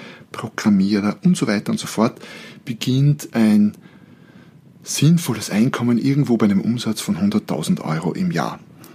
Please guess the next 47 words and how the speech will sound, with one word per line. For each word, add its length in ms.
Jetzt 200
mag 220
das 140
für 120
manche 300
sehr 180
viel 340
sein, 480
manche 240
sind 160
vielleicht 320
weit 240
drunter, 300
dann 140
gibt's 200
sicher 220
auch 160
welche, 160
die 20
sagen, 200
"Ah, 200
hab 200
ich 100
schon 160
vor 160
Jahren 340
locker 300
übersprungen, 580
die 160
Hürde, 280
alles 300
wunderbar." 460
Warum 260
sind 200
hunderttausend 500
Euro 180
sinnvoll? 500
Naja, 340
ich, 160
ich 120
sag 120
mal, 80
sprich 260
mal 60
mit 160
deinem 200
Steuerberater, 720